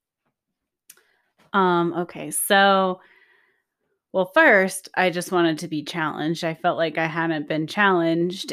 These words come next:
and I wanted a push, so I told you to program a lot for me, <laughs> and you did, and I loved it at first. It was exactly what I was looking for. Um, but I think,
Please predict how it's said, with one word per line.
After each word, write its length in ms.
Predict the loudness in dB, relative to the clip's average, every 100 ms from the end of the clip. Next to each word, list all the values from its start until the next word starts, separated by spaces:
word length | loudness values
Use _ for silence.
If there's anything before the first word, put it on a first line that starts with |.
| -6 2
and 420 | 4 4 2 0
I 120 | 0
wanted 340 | 0 -2 -2
a 60 | -4
push, 680 | -8 -4 -2 -2 -4 -8 -10
so 180 | -8 -4
I 80 | -6
told 340 | -6 -10 -8
you 140 | -8 -8
to 140 | -10
program 600 | -4 -2 0 0 -2 -2
a 100 | -6
lot 320 | -2 2 0 0 -12
for 180 | -10 -8
me, 340 | -8 -8 -10 -14 -20 -20
<laughs> 300 | _ _ 2
and 560 | 6 8 8 6 2 -2
you 200 | -4 -4
did, 540 | -2 0 2 4 4
and 260 | 4 4 4
I 180 | 4 2
loved 520 | 0 2 2 0 -6
it 160 | -6
at 280 | -6 -8 -10
first. 420 | -4 -4 -2 -4
It 80 | -6
was 140 | -4 -6
exactly 720 | -10 -4 0 0 0 -2 -2
what 140 | 0
I 120 | 0
was 220 | 0 -2 -6
looking 340 | -4 -2 -4
for. 400 | -4 -4 -4 -4 -12
Um, 460 | -8 -6 -4 -6 -10 _ _ _ _ _ _ _ _ _ 2
but 520 | 4 6 6 4 0 -2
I 120 | -2 0
think, 240 | -2